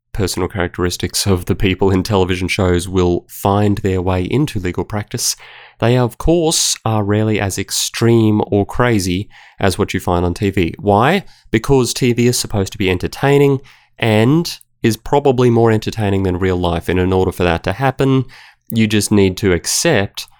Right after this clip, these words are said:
that everything is accentuated and exaggerated when it comes to T V personality types. However, however, that does not mean that there are zero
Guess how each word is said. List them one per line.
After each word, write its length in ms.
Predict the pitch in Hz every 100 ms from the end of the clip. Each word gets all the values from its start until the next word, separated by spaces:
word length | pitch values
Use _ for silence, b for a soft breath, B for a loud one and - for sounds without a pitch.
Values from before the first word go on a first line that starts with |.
| b b
that 560 | 98 98 92 90 - -
everything 480 | - 113 113 - 101
is 180 | 92 90 -
accentuated 1160 | 98 - - 113 110 - 95 87 85 - 87 - b b
and 140 | 92
exaggerated 920 | 85 87 90 87 85 87 82 82 -
when 120 | 87 85
it 80 |
comes 280 | - 92 85
to 120 | -
T 160 | - 92
V 120 | 82
personality 640 | 80 92 - 92 90 87 87
types. 380 | - 85 -
However, 840 | - 117 107 156 143 87 80 135 - _ _ _ _ _ _
however, 600 | - 85 92 160 104 87 87
that 140 | 90
does 140 | 87 120
not 140 | 117
mean 160 | 98 90
that 140 | 85
there 160 | 87 87
are 160 | 85
zero 560 | 85 92 127 101 85